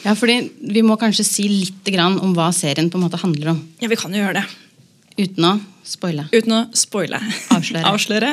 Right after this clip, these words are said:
Speaker 2: og ødelegge opplevelsen.
Speaker 1: Ja.
Speaker 2: Var det det vi ble enige om at det var?
Speaker 1: Ja, det var sånn.
Speaker 2: <laughs> Eh,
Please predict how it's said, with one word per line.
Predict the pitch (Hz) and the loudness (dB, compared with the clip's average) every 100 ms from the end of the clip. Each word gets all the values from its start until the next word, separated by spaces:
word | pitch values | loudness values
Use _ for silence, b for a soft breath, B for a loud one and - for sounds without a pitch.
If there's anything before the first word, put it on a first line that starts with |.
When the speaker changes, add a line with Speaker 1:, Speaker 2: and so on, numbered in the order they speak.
| - | 0
Speaker 2:
og | 226 220 | 0 2
ødelegge | 226 180 170 170 | 2 0 -2 -4
opplevelsen. | 190 180 165 165 - 214 B B | -2 -2 -2 0 2 0 B B
Speaker 1:
Ja. | 180 175 - | -4 -4 -6
Speaker 2:
Var | 208 202 | -2 0
det | |
det | 180 | 0
vi | 180 | -2
ble | 180 | -4
enige | 175 165 | -4 -6
om | 165 | -8
at | 175 170 | -8 -10
det | 170 165 - | -8 -10 -10
var? | 180 - - | -10 -8 0
Speaker 1:
Ja, | 214 | 0
det | 196 | 2
var | 196 | 2
sånn. | 233 214 | 2 2
Speaker 2:
<laughs> | 220 220 - - B B B B 311 - | 0 -2 -6 -8 B B B B -10 0
Eh, | 254 254 254 254 254 | 2 4 4 4 2